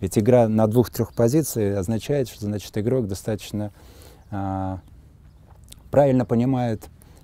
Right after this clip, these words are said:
а, как строится атака, как строится оборона, как играют линии полузащиты, защиты, нападения. И поэтому, э,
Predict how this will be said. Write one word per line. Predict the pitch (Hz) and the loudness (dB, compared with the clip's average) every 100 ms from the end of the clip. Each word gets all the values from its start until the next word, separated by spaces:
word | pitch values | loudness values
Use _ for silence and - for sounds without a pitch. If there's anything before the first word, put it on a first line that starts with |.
| - - | -20 -12
а, | 98 101 98 - - - | -10 -10 -12 -20 -20 0
как | - 117 | 2 2
строится | - 131 120 104 113 | 0 0 0 -2 -6
атака, | 107 101 101 101 | -6 -6 -8 -10
как | - 107 | -12 -12
строится | - 101 95 90 - 92 - | -8 -4 -4 -4 -8 -10 -10
оборона, | - 90 95 95 98 92 | -10 -4 -4 -4 -6 -10
как | - 87 - - - - - | -12 -14 -16 -20 -20 -20 -8
играют | 101 101 110 104 - | -4 -2 0 -2 0
линии | 104 117 107 98 | 4 4 2 -2
полузащиты, | 104 95 87 98 - 110 98 87 | -4 -6 -4 -6 -6 -8 -6 -8
защиты, | 90 - - 104 - | -8 -8 -6 -6 -6
нападения. | 90 85 104 92 117 107 101 95 | -8 -4 -2 2 2 2 -4 -8
И | 98 | -12
поэтому, | - 107 110 117 110 110 - - - - | -10 -8 -6 -6 -6 -8 -12 -20 -20 -20
э, | - | -16